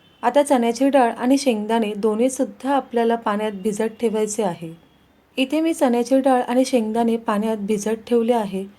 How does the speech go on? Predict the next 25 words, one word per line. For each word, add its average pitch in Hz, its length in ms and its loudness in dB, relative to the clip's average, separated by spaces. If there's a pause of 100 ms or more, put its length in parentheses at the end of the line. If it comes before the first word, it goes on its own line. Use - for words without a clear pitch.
(240)
जवळजवळ 269 680 6
दोन 240 360 4
ते 277 100 0
तीन 262 400 2
तास 254 240 2
अशा 247 280 0
प्रकारे 247 400 0
पाण्यात 240 340 -2
भिजवून 202 460 -2
घ्यायचे. 180 520 -2 (460)
पाहू 233 280 4
शकता 277 420 -2
डाळ 220 320 -2
अगदी 240 360 0
मऊ 233 280 2
भिजली 240 420 0
आहे. 196 340 0 (340)
बोटावर 233 640 2
सहज 247 440 0
मोडली 208 400 0
जाईल 208 360 0
इतपत 247 460 0
डाळ 240 180 2
भिजवून 202 420 -2
घ्यायची. 185 440 -4